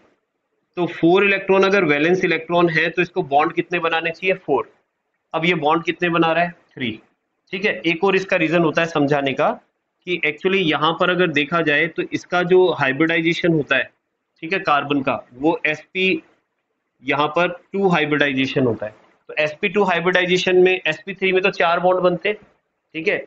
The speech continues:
एसपी टू के अंदर तीन ही bond बनते हैं, ठीक है, एक electron इसके अंदर free रहता है move करने के लिए। तो ये electron जो free है ना move करने के लिए, ये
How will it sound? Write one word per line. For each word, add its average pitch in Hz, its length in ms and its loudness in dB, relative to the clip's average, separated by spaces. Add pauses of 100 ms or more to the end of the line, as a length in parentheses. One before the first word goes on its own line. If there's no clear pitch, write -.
एसपी 147 300 -2
टू 170 160 -8
के 170 100 -2
अंदर 185 340 0 (360)
तीन 156 180 -2
ही 165 80 0
bond 147 240 2
बनते 135 320 0
हैं, 131 100 -10 (200)
ठीक 165 120 -8
है, 185 100 -2
एक 156 400 -2 (180)
electron 147 400 0
इसके 151 200 -4
अंदर 156 160 0
free 156 240 -4
रहता 151 240 0
है 165 60 0
move 147 220 0
करने 117 300 -2
के 110 100 -12
लिए। 110 140 -6 (500)
तो 190 60 -2
ये 185 220 2
electron 202 480 0
जो 208 120 2
free 202 300 -6
है 202 140 2
ना 208 100 0
move 170 220 2 (100)
करने 147 240 0
के 135 100 -2
लिए, 127 160 0
ये 165 360 2